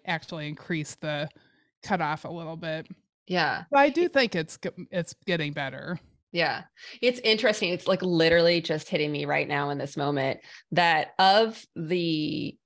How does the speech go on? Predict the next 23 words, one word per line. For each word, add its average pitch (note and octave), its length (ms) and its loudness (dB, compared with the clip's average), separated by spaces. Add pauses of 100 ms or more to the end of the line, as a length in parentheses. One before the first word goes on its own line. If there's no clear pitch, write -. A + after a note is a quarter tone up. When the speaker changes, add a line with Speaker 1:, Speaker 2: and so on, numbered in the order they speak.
(100)
Speaker 2:
race F3+ 320 4
directors F3 380 0
that D#3+ 100 0
I D3 100 2
know D3+ 240 -2
in D#3 80 -2
the D3+ 60 -4
Midwest D#3 520 0
that - 160 2
truly C4 300 -2
are F3+ 100 2
running D#3+ 300 -4
race D3 240 -4
directing D3 400 -2
companies, C#3+ 440 -4
not D#3+ 160 0
people E3 220 -2
with, D#3 140 -2
like, D3+ 160 -2
one-off C#3+ 340 -2
races C#3+ 420 -2
or C#3+ 120 0
whatever, C#3+ 440 0